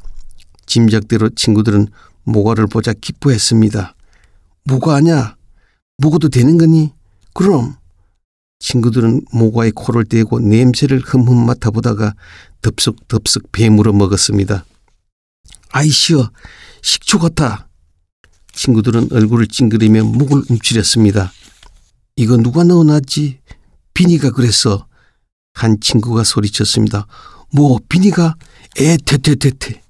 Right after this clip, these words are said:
친구들은 나 혼자였던 비니 아빠, 엄마가 생각나 질급을 하며 모가를 쓰레기통에 버렸습니다. 씹고 있던 모가를 비니 쪽으로 뱉기도 했습니다.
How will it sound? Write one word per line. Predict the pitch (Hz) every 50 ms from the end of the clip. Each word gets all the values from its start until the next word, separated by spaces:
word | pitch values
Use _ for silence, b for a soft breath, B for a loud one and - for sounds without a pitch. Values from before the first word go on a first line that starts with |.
| b b b b b b b b b b b _ _ _ _ _ _
친구들은 | - - - 123 117 110 117 107 - 113 117 113 113
나 | 110 113
혼자였던 | 107 117 113 110 104 110 110 110 104 98 - 110 104 101 95
비니 | - - 107 107 107 107 107 - -
아빠, | - 110 - - 107
엄마가 | 104 110 107 104 107 107 101 104
생각나 | 98 - - 104 101 101 107 101 104 104 101 b b b b b b b b b b b b _ _ _ _ _
질급을 | - - 120 117 117 113 - - 127 - - 117 113
하며 | 123 127 123 120 117
모가를 | 101 - 120 110 104 117 127 113 120 120
쓰레기통에 | - - 135 123 120 107 117 - - - 120 113 110
버렸습니다. | 104 - 120 107 110 95 - - 113 104 104 104 107 98 95 b b b b b b b b b b
씹고 | - - - - 117 113 - - 127 120
있던 | 117 - 123 113
모가를 | 113 110 110 110 117 117 120 117 117 117 b b b b b b b b _ -
비니 | - 165 160 139 131
쪽으로 | - - 127 135 131 131 127 120 - _ _
뱉기도 | - 117 113 107 - - - 107 - 90 90
했습니다. | 98 98 - - 101 101 104 101 104 90 85